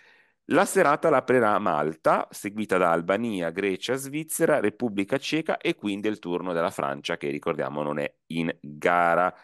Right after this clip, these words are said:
però si esibisce a quel punto lì. Quindi Austria, Danimarca, Armenia, Lettonia,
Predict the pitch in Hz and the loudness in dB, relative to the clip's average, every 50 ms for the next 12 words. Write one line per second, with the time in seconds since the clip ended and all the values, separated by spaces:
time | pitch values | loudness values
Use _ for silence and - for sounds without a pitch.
0 | _ _ _ 135 113 85 - - - - 78 76 76 67 67 69 69 - 76 73 | _ _ _ 2 4 4 2 0 -4 -8 -8 -8 -8 -8 -8 -6 -6 -2 -2 -4
1 | - - - - 67 67 65 - 67 65 - 60 57 - - - _ _ _ _ | -4 -4 -6 -6 -6 -6 -6 -8 -12 -8 -8 -8 -8 -8 -12 -14 _ _ _ _
2 | - - _ _ _ - 131 135 117 95 87 82 82 - - - 117 120 135 143 | -20 -20 _ _ _ 0 0 2 2 2 -2 -4 -6 -4 -2 2 2 2 2 0
3 | - - - 170 175 147 107 92 95 92 95 101 101 95 85 85 - - 78 76 | 0 0 2 2 2 4 2 0 0 0 0 0 0 0 -2 -2 -4 -4 -2 -2
4 | 76 85 92 101 98 95 90 82 80 78 64 76 95 107 101 - _ - 135 131 | -2 -2 -4 -4 -4 -4 -4 -4 -4 -4 -4 -2 -4 -4 -6 -6 _ 2 4 4
5 | 131 135 147 151 165 - - - | 6 4 2 0 -2 -2 -4 -6